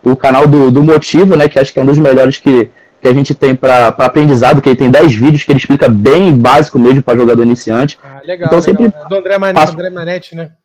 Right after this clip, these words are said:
Speaker 1: Isso, eu sempre passo pro pessoal, "Pô, dá uma olhada nesse vídeo aqui." Aí são dez passos ali, é, acho que o, é o essencial é o cara dar uma olhada nesse videozinho, que ali ele consegue ter uma noção básica de Magic numa linguagem mais simples, né?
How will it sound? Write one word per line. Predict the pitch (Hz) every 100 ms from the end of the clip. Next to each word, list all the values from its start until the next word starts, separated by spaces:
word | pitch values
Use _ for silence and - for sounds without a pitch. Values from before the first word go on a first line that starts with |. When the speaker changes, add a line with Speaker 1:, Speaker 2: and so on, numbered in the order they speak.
| _ -
Speaker 1:
Isso, | 339 190 - -
eu | 143
sempre | 175 180 220
passo | 160 165
pro | 160
pessoal, | 160 160 156 156 165 156 123 -
"Pô, | 175
dá | 143
uma | 165 196
olhada | 180 180
nesse | 180 170
vídeo | 165 165
aqui." | 151 139 208 _ _
Aí | - 202
são | 240 226
dez | 202 254 -
passos | - 202 175
ali, | 165 185 202
é, | - 170 -
acho | 151 -
que | 202
o, | 196 - -
é | -
o | 165
essencial | 170 214 - 185
é | 196
o | 196
cara | 185 185 180 - _ _ -
dar | 147
uma | 156
olhada | 156 156
nesse | 151 147
videozinho, | 131 131 131 147 156
que |
ali | 151 147
ele | 165
consegue | 160 156 147 156
ter | 156
uma | 156
noção | 147 147 160 170
básica | 165 170 151 151
de | 143
Magic | 127 135 147 170 160 _ _ _
numa | - 147
linguagem | 156 151 151
mais | 165 196
simples, | - 135 120 113
né? | 123 113